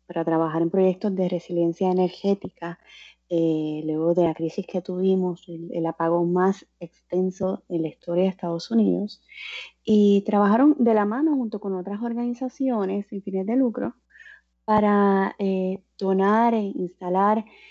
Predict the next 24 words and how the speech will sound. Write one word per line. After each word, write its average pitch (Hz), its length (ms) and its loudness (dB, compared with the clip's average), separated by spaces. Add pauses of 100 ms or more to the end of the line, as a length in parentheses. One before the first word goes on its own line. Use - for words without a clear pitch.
(200)
eh, 180 180 -14
sistemas 180 420 -6
de 208 60 -2
energía 196 360 -4
solar, 196 640 -2 (1200)
eh, 175 680 4
en 190 380 0
clínicas 202 460 0
tres 202 300 -2
treinta, 185 540 -2 (520)
eh, 202 80 -8
identificando 180 960 0
qué 196 120 2
eran 202 180 2
las 202 120 -2
cargas 185 400 -4
críticas 202 440 -6
que - 140 -10
necesitábamos 175 880 -2
atender 196 520 2 (480)
en 190 140 2
el 180 120 4
momento. 180 680 0 (420)
Y, 170 540 -6